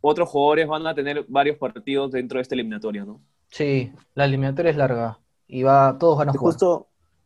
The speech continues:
Speaker 3: lo que mencionaba Diego, eh, ya hemos debutado antes ganando a Paraguay en Lima, eh, no nos, no terminamos
Speaker 2: Sí,
Speaker 3: bien,
Speaker 2: no
Speaker 3: no
Speaker 2: terminamos
Speaker 3: terminamos
Speaker 2: bien.
Speaker 3: tan
Speaker 2: Así
Speaker 3: bien.
Speaker 2: es.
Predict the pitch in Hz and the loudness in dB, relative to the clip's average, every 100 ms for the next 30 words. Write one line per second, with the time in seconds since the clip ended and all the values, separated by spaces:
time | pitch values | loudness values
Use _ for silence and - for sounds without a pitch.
0 | _ - 127 139 135 135 135 151 156 151 | _ -8 -2 0 2 0 2 4 4 2
1 | 160 156 165 147 120 113 98 - - 143 | 0 0 2 2 2 0 -4 -10 -2 0
2 | 151 160 147 131 131 156 143 143 143 147 | 0 0 -2 -2 0 0 2 0 -2 -6
3 | 131 135 135 139 143 143 131 123 143 139 | -8 -10 -12 -12 -10 -8 -8 -6 -6 -6
4 | 151 160 151 170 180 _ - 110 92 - | -8 -10 -10 -16 _ _ -14 -12 -10 -14
5 | - _ - 120 143 147 143 - - 160 | -20 _ -20 -8 -4 -2 -4 -6 -12 -6
6 | 165 160 147 165 156 135 147 156 147 147 | 0 0 0 -2 0 -2 0 2 0 -2
7 | 147 143 135 127 147 156 147 - 147 147 | -2 0 0 -2 -4 -4 -2 0 0 2
8 | 143 131 - | 0 -2 -8